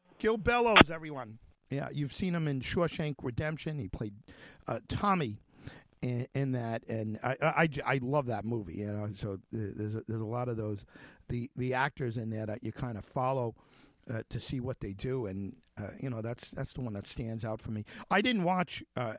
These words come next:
Ally McBeal, but he was, uh, he was a recurring, uh, cast member there. But, um, you know, listen, that was a, that was a popular show. I, maybe one day I'll binge it, but I remember, um, uh, I remember the dancing baby. That's a, that's what I remember about Ally,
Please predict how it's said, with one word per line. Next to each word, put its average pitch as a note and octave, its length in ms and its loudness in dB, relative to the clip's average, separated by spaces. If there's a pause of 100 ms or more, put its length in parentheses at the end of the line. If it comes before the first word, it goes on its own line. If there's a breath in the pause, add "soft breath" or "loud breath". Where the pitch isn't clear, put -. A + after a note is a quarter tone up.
Ally D3 260 4
McBeal, B2 480 -2
but A2 140 -6 (360)
he C#3+ 140 -2
was, B2+ 260 -2
uh, A2 160 -2 (220)
he B2+ 220 -2
was B2 160 -4
a B2 40 -6
recurring, A#2+ 580 -2 (840 loud breath)
uh, F#2+ 160 -4
cast - 360 -2
member A#2+ 240 -2
there. A#2 340 -2
But, A2+ 180 -6 (140)
um, - 300 -8 (200)
you F3+ 80 -2
know, A#2 140 -4
listen, A#2+ 340 -6
that G#2 120 -4
was A2 160 -6
a, G#2 120 -8 (120)
that A#2+ 100 -6
was B2 120 -6
a - 60 -8
popular A#2 440 -4
show. B2+ 200 -2
I, D3+ 220 2 (200)
maybe C3+ 340 -2
one A#2+ 160 -4
day A#2+ 140 -2
I'll G2+ 120 -2
binge C3 360 -4
it, - 160 -8 (640 loud breath)
but G2 160 -4
I G#2 80 -6
remember, G#2 640 -6
um, F2+ 320 -8 (680)
uh, G#2+ 60 -4 (100)
I - 20 -6
remember A2 300 -4
the F#2 140 -8
dancing B2 580 -4
baby. G#2+ 380 -4
That's G2+ 220 -6
a, G2+ 100 -4
that's A2 280 -6
what A2 100 -4
I A2 60 -4
remember A2 380 -4
about G#2+ 280 -6
Ally, A2 220 -2